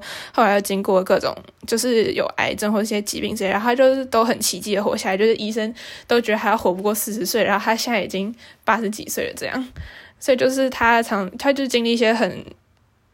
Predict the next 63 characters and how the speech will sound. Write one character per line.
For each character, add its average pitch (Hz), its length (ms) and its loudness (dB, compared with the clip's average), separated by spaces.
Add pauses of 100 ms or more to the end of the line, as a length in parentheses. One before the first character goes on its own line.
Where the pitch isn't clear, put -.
严 208 180 4
重 240 160 4
的 214 60 2
生 214 320 0
病 214 180 0
或 208 140 0
者 220 40 0
什 - 140 -4
么 - 160 -6
事 247 180 -4
情， - 200 -8
然 180 100 0
后 190 60 0
都 220 120 0
活 - 160 -6
过 - 220 -2
来， - 100 -4 (140)
所 220 140 -4
以 - 100 -4 (260)
才 220 160 2
会 247 120 2
有 - 120 2
说 202 360 2
他 240 160 0
的 220 260 2
桌 254 220 2
布 262 120 -4
可 - 140 -4
以 - 60 -4
带 214 100 -2
来 - 140 -2
好 - 240 -2
运 214 180 -4
这 220 100 -6
件 - 160 -6
事 - 240 -8
情。 - 200 -14 (260)
然 233 100 0
后 302 160 2
就 330 160 0
是 330 120 2
在， 277 420 2 (140)
呃， - 240 -8
早 - 260 0
期 - 400 -8
的 - 320 -6
日 262 140 0
本 135 200 -6
演 - 140 -6
艺 180 80 -10
圈， - 180 -10 (280)
或 240 100 -4
者 226 80 -4
是 240 100 -6
其 233 160 -4
实 233 60 2
不 294 160 0
止 247 120 -4
日 220 220 -6
本 - 160 -8
啊， - 100 -8
就 240 60 -10
是 220 220 -6